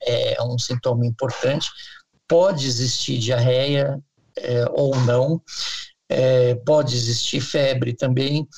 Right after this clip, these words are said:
Geralmente existe uma perda de peso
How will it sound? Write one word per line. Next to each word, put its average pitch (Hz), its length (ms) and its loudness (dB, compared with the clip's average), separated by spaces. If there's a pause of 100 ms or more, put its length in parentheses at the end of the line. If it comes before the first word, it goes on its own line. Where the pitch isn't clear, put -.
(600)
Geralmente 175 760 0
existe 147 380 -2
uma 139 260 0
perda 156 380 0
de 123 180 -2
peso 117 720 0